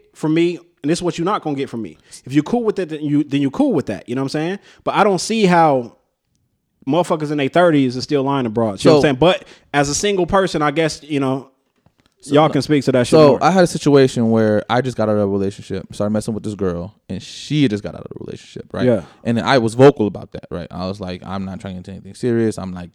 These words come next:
Speaker 2: done with relationships for a while. I'm just, you know what I'm saying, you cool, da, da, da, da." She was like, "Yeah, me too, da, da, da, da." We started messing around. And then shortly after that, she's just like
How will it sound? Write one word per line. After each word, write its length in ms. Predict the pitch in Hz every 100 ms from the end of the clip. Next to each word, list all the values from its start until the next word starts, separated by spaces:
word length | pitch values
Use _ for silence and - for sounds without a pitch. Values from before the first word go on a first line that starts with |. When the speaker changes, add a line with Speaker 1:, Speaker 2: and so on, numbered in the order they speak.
| 110
Speaker 2:
done 200 | 101 104
with 100 | 98
relationships 400 | 101 101 - 92
for 80 | 95
a 80 | 92
while. 380 | 92 92 92 92
I'm 120 | 104
just, 160 | - -
you 60 | 92
know 40 |
what 40 |
I'm 40 | 101
saying, 160 | - -
you 80 | -
cool, 320 | 120 113 104
da, 100 | 95
da, 80 | 92
da, 100 | 90
da." 240 | 98 104
She 80 | -
was 60 | 110
like, 140 | 104
"Yeah, 100 | 127
me 120 | 147
too, 240 | 143 135 127
da, 120 | 123
da, 100 | 113
da, 60 | 107
da." 140 | 110
We 100 | 98
started 180 | 107 98
messing 240 | 107 -
around. 480 | 98 143 190 156 131 - _ _ _ _
And 100 | 139
then 200 | 139 131
shortly 460 | - 240 254 202 202
after 220 | 202 190
that, 340 | 190 247 208 -
she's 200 | 135 135
just 140 | 131
like 260 | 123 127